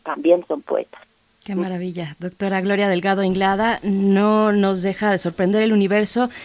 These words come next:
Speaker 2: y, y con estas participaciones, pues, queremos seguir observándolo y saber de qué se trata, ya sea una nube de polvo o un hoyo negro. Bueno, qué, qué maravilla y qué fantástico lo que nos comentas cada,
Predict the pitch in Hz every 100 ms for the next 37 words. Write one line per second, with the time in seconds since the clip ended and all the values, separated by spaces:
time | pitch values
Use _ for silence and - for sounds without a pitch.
0 | - - 214 - 220 208 202 214 214 247
1 | 240 220 202 185 196 180 220 226 233 202
2 | 175 - 185 226 - 208 220 262 - 214
3 | - 185 190 247 269 226 196 190 185 196
4 | 233 254 240 240 - 214 220 226 214 196
5 | - - - - 196 - 226 208 202 202
6 | 202 214 185 170 208 208 190 190 - 180
7 | - 202 202 196 190 196 208 220 - 180
8 | 156 - 196 196 - 208 190 175 180 180
9 | 170 - 175 175 - 175 175 - 170 -
10 | 175 175 185 180 180 170 160